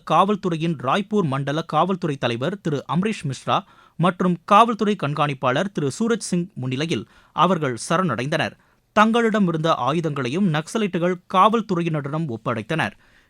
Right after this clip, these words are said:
இரண்டு நவீன ரக துப்பாக்கிகள், இரண்டு எஸ் எல் ஆர் துப்பாக்கிகள் உள்ளிட்ட ஆயுதங்கள் ஒப்படைக்கப்பட்டன. இந்த நக்சலைட்டுகள் மீது நகரி, மணிப்பூர், கோப்ரா ஆகிய இடங்களில் வழக்குகள் பதிவு செய்யப்பட்டுள்ளதாகவும்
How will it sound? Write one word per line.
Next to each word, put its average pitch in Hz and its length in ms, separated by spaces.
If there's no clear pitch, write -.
இரண்டு 196 420
நவீன 160 320
ரக 160 220
துப்பாக்கிகள், 135 640
இரண்டு 190 400
எஸ் 147 260
எல் 220 100
ஆர் 202 120
துப்பாக்கிகள் 151 600
உள்ளிட்ட 131 320
ஆயுதங்கள் 175 580
ஒப்படைக்கப்பட்டன. 127 720
இந்த 196 260
நக்சலைட்டுகள் 185 600
மீது 135 460
நகரி, 139 460
மணிப்பூர், 180 440
கோப்ரா 208 400
ஆகிய 139 320
இடங்களில் 127 480
வழக்குகள் 208 500
பதிவு 202 440
செய்யப்பட்டுள்ளதாகவும் 139 920